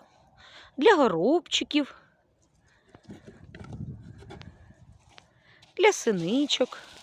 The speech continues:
насіння соняшника несмажене. А може, навіть завітає ще й снігур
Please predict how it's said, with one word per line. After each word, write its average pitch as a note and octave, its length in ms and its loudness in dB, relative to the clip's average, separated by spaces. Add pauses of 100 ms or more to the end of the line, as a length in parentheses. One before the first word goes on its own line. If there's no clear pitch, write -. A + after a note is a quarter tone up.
(2000)
насіння B3 540 4
соняшника D4 920 0 (320)
несмажене. C4 880 2 (1120)
А D4 100 4
може, A#4+ 320 4
навіть A#3 460 -2
завітає C#4+ 600 4
ще - 220 2
й G4 40 4
снігур G#3+ 720 -2